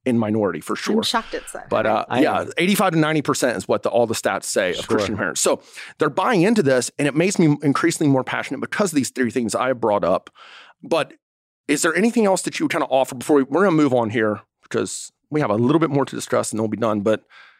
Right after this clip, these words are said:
Speaker 1: anything else,
Speaker 3: Let's stay
Speaker 1: Sarah,
Speaker 3: here
Speaker 1: that
Speaker 3: all
Speaker 1: you
Speaker 3: day.
Speaker 1: Hey, man,
Speaker 3: Do we
Speaker 1: I
Speaker 3: have to
Speaker 2: I just
Speaker 3: stop?
Speaker 2: wanted to
Speaker 3: This would be
Speaker 2: preface
Speaker 3: the
Speaker 2: it.
Speaker 3: longest podcast ever.
Speaker 2: <laughs> Stop it. With, you know, the comment I made about the homeschoolers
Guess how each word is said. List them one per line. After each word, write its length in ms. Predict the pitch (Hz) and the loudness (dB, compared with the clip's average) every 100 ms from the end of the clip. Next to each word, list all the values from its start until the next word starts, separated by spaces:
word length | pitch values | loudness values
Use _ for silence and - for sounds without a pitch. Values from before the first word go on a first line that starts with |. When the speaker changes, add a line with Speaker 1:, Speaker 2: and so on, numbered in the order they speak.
| _ - | _ -2
Speaker 1:
anything 220 | 170 160 | 0 2
else, 60 | 143 | 2
Speaker 3:
Let's 100 | 160 | 0
stay 140 | - 240 | 0 2
Speaker 1:
Sarah, 120 | 226 | 2
Speaker 3:
here 80 | 208 | 2
Speaker 1:
that 40 | |
Speaker 3:
all 80 | 139 | 2
Speaker 1:
you 60 | 123 | 2
Speaker 3:
day. 380 | 107 147 - - | 0 0 -4 -4
Speaker 1:
Hey, 60 | |
man, 480 | 190 247 247 156 160 - | 0 2 2 0 -2 0
Speaker 3:
Do 100 | 208 | 0
we 80 | |
Speaker 1:
I 20 | - | 2
Speaker 3:
have 260 | 147 147 | 0 -2
to 80 | 196 | -2
Speaker 2:
I 100 | 359 | 0
just 140 | 440 - | 2 2
Speaker 3:
stop? 40 | |
Speaker 2:
wanted 240 | 311 269 226 | 0 0 0
to 100 | 190 | 2
Speaker 3:
This 140 | 220 233 | 0 0
would 100 | 254 | 2
be 60 | |
Speaker 2:
preface 60 | 277 | 2
Speaker 3:
the 60 | 214 | 4
Speaker 2:
it. 20 | |
Speaker 3:
longest 400 | 160 156 165 - | 4 2 2 2
podcast 500 | 160 160 180 165 - | 0 0 -2 -4 -2
ever. 220 | 180 165 | -2 -2
Speaker 2:
<laughs> 0 | |
Stop 260 | - 220 175 | -2 -2 -2
it. 260 | 156 - - - | -4 -6 -10 -2
With, 260 | 277 269 262 - | 2 2 0 -2
you 180 | 269 277 | 0 2
know, 240 | 240 226 | 2 2
the 100 | 233 | 0
comment 320 | 269 277 254 | 0 0 2
I 80 | 233 | 2
made 220 | 220 214 | 2 4
about 320 | 202 185 185 - | 4 2 0 -2
the 80 | |
homeschoolers 760 | 190 196 190 - 196 180 170 | 0 2 2 0 2 4 4